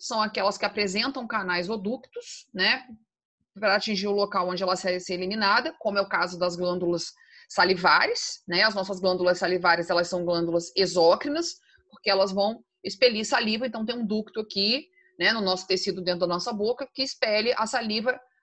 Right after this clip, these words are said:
pra que umedeça o alimento e já inicie a digestão. E as glândulas mistas,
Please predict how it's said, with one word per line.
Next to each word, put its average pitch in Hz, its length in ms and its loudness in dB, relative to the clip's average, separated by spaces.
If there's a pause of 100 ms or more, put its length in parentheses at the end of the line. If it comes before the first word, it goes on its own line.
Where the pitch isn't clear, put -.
(100)
pra 220 220 0
que 233 420 -4
umedeça 226 580 2
o 226 80 -4
alimento 226 540 -2
e 240 80 -10
já 233 200 2
inicie 240 380 -4
a 226 40 -2
digestão. 220 440 -4 (840)
E 370 340 4
as 302 120 0
glândulas 226 480 2
mistas, 247 560 -2